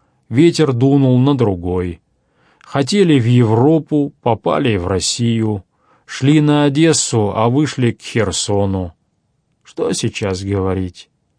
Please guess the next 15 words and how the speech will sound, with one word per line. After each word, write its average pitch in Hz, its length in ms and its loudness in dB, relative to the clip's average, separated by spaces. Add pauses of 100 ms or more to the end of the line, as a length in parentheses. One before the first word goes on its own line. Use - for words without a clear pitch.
(560)
Хорошо 165 540 2
бы 151 400 4
запахать 120 760 -4
да 104 120 -4
пересеять, 98 1000 -6 (600)
но, 123 200 2
боюсь, 135 480 2
уже 123 240 -2
без 113 280 -2
меня. 95 440 -4 (640)
Я 143 300 0
своё 147 460 4
сам 139 420 0
отпахал, 123 800 -2
отсеял, 104 720 -2